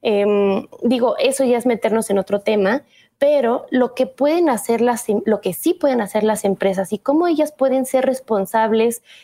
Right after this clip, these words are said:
y comprometerse con, con, a cambiar, eh, esta realidad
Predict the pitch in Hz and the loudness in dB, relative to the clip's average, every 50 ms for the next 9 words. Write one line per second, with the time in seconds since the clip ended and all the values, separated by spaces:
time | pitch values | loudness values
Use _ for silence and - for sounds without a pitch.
0 | _ - 254 - - - 220 220 202 - 226 220 214 214 202 208 - - 247 262 | _ -4 -4 -2 0 0 0 0 0 0 0 0 0 0 -2 -2 0 0 2 2
1 | 277 262 - 320 320 - - 262 247 226 208 202 202 196 196 190 190 185 190 - | 0 0 -2 -2 -2 -2 -2 0 0 2 2 2 2 2 2 2 0 0 -2 -4
2 | - - 226 220 220 214 208 202 190 185 185 - - - 214 214 - 214 208 208 | -4 -4 -2 0 0 2 2 0 0 0 -2 -2 -2 -4 -4 -2 -2 -2 -2 0
3 | 190 240 247 254 269 277 269 - - - - - - - - - _ - 233 214 | 0 0 2 2 2 0 -2 -6 -12 -18 -20 -20 -20 -20 -20 -8 _ -2 0 0
4 | 208 208 202 202 - - - 240 240 - 277 269 254 240 208 202 180 185 185 202 | 2 0 0 -2 -2 -2 -2 -2 0 0 0 0 0 0 0 0 0 0 0 2
5 | 202 208 214 | 2 0 0